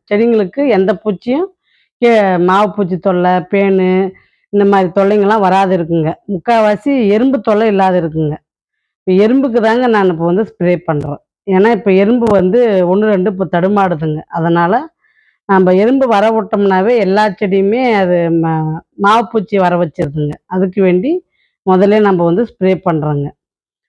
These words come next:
கொத்தவரங்காய்க்கு பொறுத்த வரைக்கும் பார்த்தீங்கன்னா, அந்த ஸ்ப்ரே ரொம்ப முக்கியமானதுங்க. ஏன்னு கேட்டிங்கன்னா, அந்த குருத்தை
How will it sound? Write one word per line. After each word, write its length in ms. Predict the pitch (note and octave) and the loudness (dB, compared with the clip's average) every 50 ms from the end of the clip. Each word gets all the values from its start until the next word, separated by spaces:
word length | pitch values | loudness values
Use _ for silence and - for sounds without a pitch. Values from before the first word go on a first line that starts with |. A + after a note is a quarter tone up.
| _ _ - | _ _ -6
கொத்தவரங்காய்க்கு 760 | - E3+ E3+ - C#4+ C#4 C#4 C4+ C4+ B3+ B3 A#3+ A#3 G3 F#3+ | -4 -4 0 0 2 2 2 2 2 2 2 0 0 -2 -2
பொறுத்த 260 | A3+ A3 G#3 F3+ - | -2 -2 -2 -2 -2
வரைக்கும் 280 | G#3 G#3 G#3+ A3 A#3+ G#3+ | 0 0 0 0 -2 -2
பார்த்தீங்கன்னா, 420 | G#3+ G#3 F3+ F3 G3 G3+ G#3+ A#3 | -2 -2 0 0 0 0 2 2
அந்த 140 | A#3+ A3+ G3+ | 0 0 -2
ஸ்ப்ரே 280 | E3+ - _ G#3+ G#3 A3 A3+ | -2 -4 _ -2 0 0 2
ரொம்ப 260 | G3 F#3 F#3 F#3 F#3+ A3 | 2 2 2 2 2 0
முக்கியமானதுங்க. 840 | G3+ F#3+ E3+ - - G#3+ G#3 G#3 G3+ G3+ G3 G3 E3+ F3 D#3+ D#3+ D#3+ - - F#3 | 0 -2 -2 -2 -2 0 0 2 2 2 2 0 0 0 0 -2 -2 -2 -2 0
ஏன்னு 240 | F#3 G3 G#3 G#3+ F#3+ | 0 0 0 0 0
கேட்டிங்கன்னா, 500 | G3+ G3+ F3 D#3 F3 F3 F3 F#3 A3 B3 B3 | -2 -2 -2 -2 -2 0 0 2 2 2 2
அந்த 160 | A#3 G#3 F#3+ - | 2 0 -2 -2
குருத்தை 400 | - B3 B3+ C#4 A3+ - C#4+ | -2 0 0 0 0 0 -2